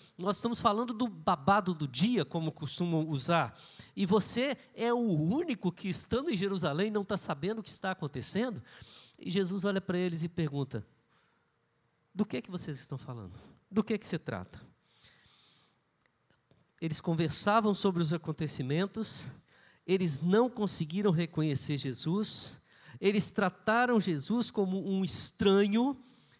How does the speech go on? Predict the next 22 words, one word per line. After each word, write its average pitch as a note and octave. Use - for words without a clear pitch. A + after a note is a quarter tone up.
como G#3+
se -
fosse A#3
um G3+
estrangeiro F#3
que -
estava G#3
em G#3
Jerusalém F3
e F#3+
não G3
sabia E3+
dos D#3
fatos, -
e F#3+
agora G#3+
eles G3+
explicam B3+
os -
fatos G3
a D#3+
Jesus. C#3+